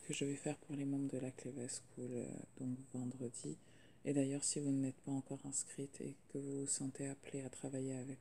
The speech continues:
moi, euh, n'hésitez pas à vous inscrire. Je ferme les inscriptions le douze au soir pour cette session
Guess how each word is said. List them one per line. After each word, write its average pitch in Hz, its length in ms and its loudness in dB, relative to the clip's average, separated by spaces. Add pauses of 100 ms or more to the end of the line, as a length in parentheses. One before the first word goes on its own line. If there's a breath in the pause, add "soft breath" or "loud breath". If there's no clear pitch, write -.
moi, 135 180 -2 (600 loud breath)
euh, 143 60 2
n'hésitez 139 500 2
pas 143 180 0
à 143 40 2
vous 139 260 0
inscrire. 135 440 2
Je 135 120 0
ferme 135 480 0
les 131 200 -2
inscriptions 139 840 -2 (180)
le 135 260 0 (140)
douze 139 420 2 (280)
au 143 80 -4
soir - 420 -6 (1040 loud breath)
pour - 160 -2
cette - 240 4
session 147 720 4